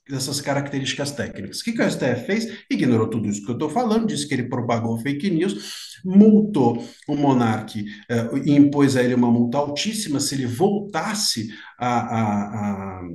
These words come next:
a, a cometer, a,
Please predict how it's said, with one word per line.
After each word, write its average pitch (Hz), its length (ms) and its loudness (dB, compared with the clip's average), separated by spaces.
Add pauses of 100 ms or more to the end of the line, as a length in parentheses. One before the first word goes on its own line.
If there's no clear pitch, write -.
(240)
a, 101 500 -14
a 113 60 -10
cometer, 113 1000 2 (560)
a, 120 80 -8